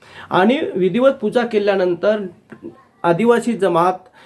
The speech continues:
ही निसर्गपूजक असल्यामुळे निसर्गातील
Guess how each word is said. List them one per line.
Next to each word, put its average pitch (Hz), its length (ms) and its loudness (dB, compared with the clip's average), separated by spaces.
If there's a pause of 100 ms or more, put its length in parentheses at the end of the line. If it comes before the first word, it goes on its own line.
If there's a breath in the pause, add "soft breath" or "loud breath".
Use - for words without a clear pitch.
(160 soft breath)
ही 208 100 0
निसर्गपूजक 208 920 2
असल्यामुळे 170 680 -2 (440 loud breath)
निसर्गातील 202 1040 0